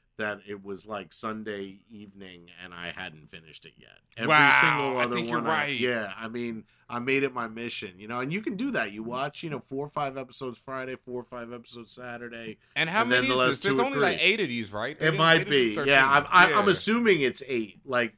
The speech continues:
Speaker 1: you know.
Speaker 2: Yeah.
Speaker 1: But I, I like Defenders, I think, more than, than a lot of people did. Um,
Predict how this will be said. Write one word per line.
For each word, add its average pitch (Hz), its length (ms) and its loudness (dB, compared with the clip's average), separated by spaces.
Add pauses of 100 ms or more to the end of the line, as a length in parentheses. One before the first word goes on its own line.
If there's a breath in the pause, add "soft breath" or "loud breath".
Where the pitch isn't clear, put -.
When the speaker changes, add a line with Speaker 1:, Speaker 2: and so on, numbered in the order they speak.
(140)
Speaker 1:
you 123 160 -6
know. 117 60 -2
Speaker 2:
Yeah. 92 220 -10 (360 soft breath)
Speaker 1:
But 185 120 8
I, 254 120 12 (100)
I 220 120 8
like 381 260 2
Defenders, 247 640 -2
I 135 80 2
think, 127 220 -4
more 123 320 -4
than, 113 480 -8
than 113 160 -12
a 107 40 -16
lot 104 220 -14
of 113 60 -14
people 85 320 -18
did. 80 520 -18
Um, 98 360 -6